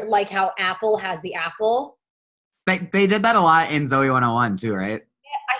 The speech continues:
Speaker 1: think so. I mean, it was probably because no one's gonna try to, they don't, there's no reason for them to get the rights from Apple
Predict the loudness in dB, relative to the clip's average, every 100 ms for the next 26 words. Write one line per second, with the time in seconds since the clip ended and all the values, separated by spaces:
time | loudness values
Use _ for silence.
0 | -4 -6 -6 2 2 4 0 -2 -4 -4
1 | -2 -2 -4 -6 -8 -8 -8 -6 -6 -6
2 | -8 -10 -10 -8 -8 -8 -4 -4 -4 -8
3 | -8 0 0 0 -6 -4 -4 -4 -2 -2
4 | -2 -6 -6 -6 -6 -6 -10 -12 -12 -8
5 | -2 -2 -2